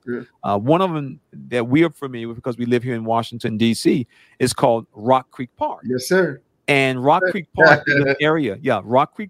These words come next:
Speaker 1: Uh-huh.
Speaker 2: Park is an area here in D C. As if you like, if you live in Philadelphia, everybody knows what the Plateau is.
Speaker 1: Mm-hmm.
Speaker 2: Well, here in Washington, D C, we have what's called Rock Creek Park.
Speaker 1: Mm-hmm.
Speaker 2: And they have all types of summer activities out there. And he made a huge hit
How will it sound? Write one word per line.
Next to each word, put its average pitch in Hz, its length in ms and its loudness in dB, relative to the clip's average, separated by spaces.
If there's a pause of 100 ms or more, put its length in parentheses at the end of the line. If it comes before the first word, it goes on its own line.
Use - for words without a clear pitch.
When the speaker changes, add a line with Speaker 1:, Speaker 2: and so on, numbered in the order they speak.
Speaker 1:
Uh-huh. 135 80 4
Speaker 2:
Park 185 240 0
is 127 60 -20
an 127 180 -14
area 135 300 2
here 147 240 -2
in 127 120 -4
D 117 160 0
C. 127 420 -4 (360)
As 123 200 0
if 131 120 -2
you 143 120 -4
like, 127 180 0
if 120 160 -8
you 156 80 -4
live 190 140 2
in 165 80 -2
Philadelphia, 143 600 0
everybody 131 300 -4
knows 123 160 -8
what 127 80 -14
the 120 60 -10
Plateau 120 480 -2
is. - 260 -20 (220)
Speaker 1:
Mm-hmm. 117 180 -6
Speaker 2:
Well, 135 140 0
here 180 160 4
in 151 120 -2
Washington, 147 520 -4
D 110 140 -4
C, 196 280 -2
we 127 160 0
have 131 140 0
what's 123 120 -4
called 110 240 0
Rock 104 240 2
Creek 107 220 -10
Park. - 300 -2 (200)
Speaker 1:
Mm-hmm. 123 200 -10
Speaker 2:
And 110 120 -6
they 120 100 2
have 131 120 2
all 131 220 2
types 123 320 -6
of 120 80 -12
summer 135 320 -4
activities 147 440 -8
out 101 220 -6
there. 117 160 -12 (320)
And 127 220 0
he 196 120 2
made 175 200 0
a 120 100 2
huge 240 520 0
hit - 340 -2